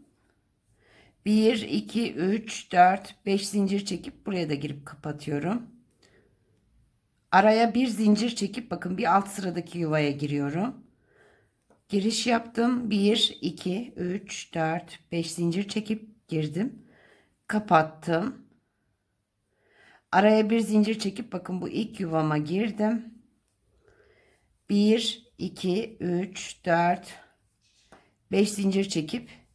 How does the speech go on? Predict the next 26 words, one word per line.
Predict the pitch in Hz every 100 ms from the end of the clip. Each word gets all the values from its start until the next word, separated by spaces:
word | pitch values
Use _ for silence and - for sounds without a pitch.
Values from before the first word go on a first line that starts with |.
| -
girip | 226 233 -
kapattım. | 196 - 131 - - 143 - - _ _ _ _ _ _ _ _ _ -
Yani | 262 247 196 185 254 - _ _ _ -
o | 202 214
üç | 262 - -
yuvanın | 196 185 254
karşılığını | - 220 196 196 190 190 185
da | 160
yaptık. | 143 143 - 139 - - _ _ _ _ _ -
Bakın. | 175 - 262 - _ _ _ _ _ _ _ _ _ _ _ -
Bir, | 170 160 -
iki, | 151 - 254
üç | 233 -
tane | 190 165 214
yuva | 185 175 160
burada. | 160 147 196 -
Üç | - 233 - -
burada. | 151 151 240 - -
Tepede | 262 - 160 240
bir | 214
tane. | 180 147 131 127 - _ _ _ _ _ _ _ _ _ _ -
Şimdi | - 247
yuvaya | 233 254 240 196
giriyorum | 175 196 202 170 170
buradaki. | 170 170 160 156 180 202 254 294 -
Bir, | 160 160 165 214 -